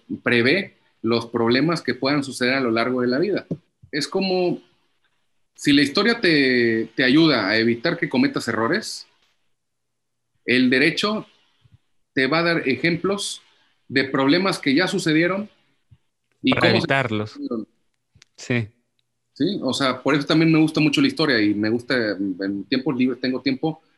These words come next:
Speaker 1: me gusta investigar historia de todo tipo de ángulos,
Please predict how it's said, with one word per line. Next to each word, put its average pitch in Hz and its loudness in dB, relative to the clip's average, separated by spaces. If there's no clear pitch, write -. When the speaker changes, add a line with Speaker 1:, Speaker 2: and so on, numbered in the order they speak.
Speaker 1:
me 107 -2
gusta 127 -2
investigar 113 0
historia 139 0
de 120 -2
todo 131 -2
tipo 123 -2
de 113 0
ángulos, 147 0